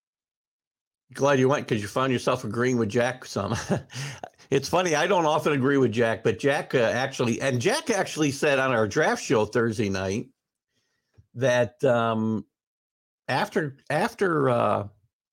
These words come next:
Malik Willis didn't get picked in the first round, that he wouldn't get picked in the second round, which I, I ch-, which I did not think would happen. Um,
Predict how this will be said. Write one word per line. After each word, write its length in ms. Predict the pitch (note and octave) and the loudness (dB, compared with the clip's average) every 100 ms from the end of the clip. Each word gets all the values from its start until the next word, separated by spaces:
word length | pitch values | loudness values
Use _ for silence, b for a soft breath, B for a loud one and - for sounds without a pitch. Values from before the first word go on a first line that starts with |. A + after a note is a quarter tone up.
| - - _ | -18 -18 _
Malik 380 | - C3 D#3 E3+ | -2 0 2 2
Willis 280 | C#3+ D#3+ - | 2 4 2
didn't 280 | C3+ D3 D#3 | 0 2 2
get 180 | C3+ - | 0 0
picked 220 | C#3 C#3+ | -2 0
in 80 | A#2 | 0
the 80 | |
first 260 | A2 C3 B2 | 0 0 2
round, 300 | C3 F3 C3+ | 2 2 2
that 100 | A#2 | 2
he 60 | B2 | 2
wouldn't 260 | D3+ F3 | 2 2
get 140 | D#3 - | -2 -2
picked 200 | F3 - | -2 0
in 60 | |
the 60 | A#2+ | -2
second 320 | F#3+ G3 A#2 | 0 0 0
round, 200 | A2 G#2 | 0 2
which 120 | A2 | 2
I, 200 | D#3 F#3 - | 2 2 0
I 160 | F3 | -2
ch-, 240 | - - - | -2 -6 -2
which 200 | D3+ D3+ | -2 0
I 120 | G3+ | 2
did 160 | A#3 D3+ | 2 2
not 240 | C3 B2 | 0 0
think 240 | C#3 B2+ - | -2 -2 -2
would 120 | A2 | 0
happen. 440 | B2 C#3 C3+ A#2 - _ _ _ _ _ _ _ _ _ | 0 -2 -4 -14 -20 _ _ _ _ _ _ _ _ _
Um, 640 | G#2+ A2 G#2+ G2+ G2 G2 | -6 -4 -2 -2 -4 -6